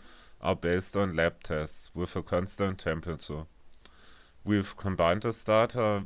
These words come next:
with a data set describing the daily mean temperature. But in reality, the temperature fluctuates over the day, with temperatures sometimes higher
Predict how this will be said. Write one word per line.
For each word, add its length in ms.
with 240
a 60
data 420
set 340
describing 640
the 200
daily 440
mean 300
temperature. 680
But 300
in 160
reality, 760
the 120
temperature 760
fluctuates 960
over 280
the 140
day, 360
with 400
temperatures 720
sometimes 800
higher 460